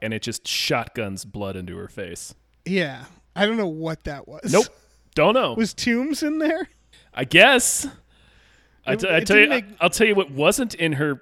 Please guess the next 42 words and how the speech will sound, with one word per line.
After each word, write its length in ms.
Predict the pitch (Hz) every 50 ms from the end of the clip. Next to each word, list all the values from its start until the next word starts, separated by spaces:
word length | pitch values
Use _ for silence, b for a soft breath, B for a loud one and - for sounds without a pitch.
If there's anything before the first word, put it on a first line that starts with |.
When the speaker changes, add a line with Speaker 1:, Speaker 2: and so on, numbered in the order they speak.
| _ _ _
Speaker 1:
fucking 560 | - - - 160 143 - 165 135 127 123 123 -
two 200 | - - 151 151
centimeter 540 | - - 156 151 143 156 143 147 127 131 127
drain 400 | - - 139 127 139 151 165 151
pipe 360 | - - 151 160 180 175 -
was 120 | 151 131 117
a 60 | 135
goddamn 640 | - - 151 143 143 151 127 123 170 151 139 127 107
chud. 640 | - - - - 156 170 226 233 175 - - - 339 - - _ _ _ _ _ _ _
Speaker 2:
Right. 340 | 175 202 269 302 208 151 - _ b b b b b b b
Because 240 | - 214 254 240 233
it 120 | 262 254
implies 580 | 254 247 240 - 254 254 262 285 294 320 254 -
that, 200 | 240 220 208 190
like, 540 | 196 190 185 185 180 170 - - - b b b b _ -
that 180 | 190 196 190 185
there's 200 | 202 196 180 196
a 60 | 175
chud 680 | - - - 220 220 240 254 - 180 151 135 - -
<laughs> 20 |
down 140 | - 220 208 -
there. 80 | 440 480 -
Speaker 1:
Right. 240 | 180 208 240 208 -
It 40 | -
Speaker 2:
I 80 | 254 262
Speaker 1:
im-, 80 | 311
Speaker 2:
was 160 | 302 262 - -
Speaker 1:
it 120 | 185 180
implies 340 | 180 180 180 - - 220 208
Speaker 2:
like 80 | 202 -
Speaker 1:
that 120 | 214 190
there's 180 | 185 180 - -
a 60 | 175
chud 480 | - - - - - 190 226 254 208 180
in 160 | 170 160 156
her 200 | 151 175 170 170
tiny 580 | 165 - - - 160 151 175 190 185 208 190 180
ass 300 | 180 185 185 208 - - 165
drain 480 | - 156 170 202 285 285 - 285 196 -
pipe. 440 | - - - - 185 - - - _ _ _ - - _ _ -
Speaker 2:
How 240 | - - - 370 440
do 140 | 440 440